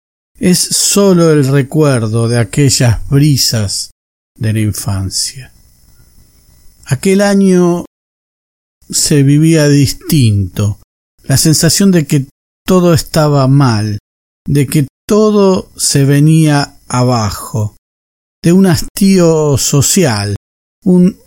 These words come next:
no damos más y que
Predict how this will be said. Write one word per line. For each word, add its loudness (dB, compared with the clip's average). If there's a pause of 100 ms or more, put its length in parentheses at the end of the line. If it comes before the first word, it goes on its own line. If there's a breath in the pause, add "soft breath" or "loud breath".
no 2
damos 2 (220)
más 2 (500)
y -6
que -2